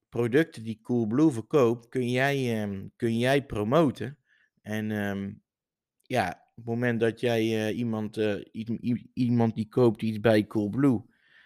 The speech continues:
via jouw affiliate link, ja, dan kun jij daar dus commissie over krijgen. Ik, voor, voor zover ik weet, zijn de commissies wel wat, eh, wat aan de lagere kant. Ehm,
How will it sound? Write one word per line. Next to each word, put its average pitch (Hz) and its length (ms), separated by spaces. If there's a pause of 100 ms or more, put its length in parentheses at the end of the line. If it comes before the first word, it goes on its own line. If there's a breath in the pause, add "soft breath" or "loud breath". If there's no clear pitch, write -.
(100)
via 139 320
jouw 127 460
affiliate 113 580
link, 95 260
ja, 113 180
dan 104 180
kun 127 160
jij 135 180
daar 123 120
dus 107 200
commissie 113 540
over 95 240
krijgen. 98 460
Ik, - 200
voor, 107 340
voor 117 200
zover 113 240
ik 120 140
weet, 120 480 (220 loud breath)
zijn 117 220
de 117 100
commissies 113 500
wel 117 280
wat, 110 280
eh, 98 280
wat 101 180
aan 110 240
de 98 80
lagere 104 680
kant. 131 460 (680)
Ehm, 98 480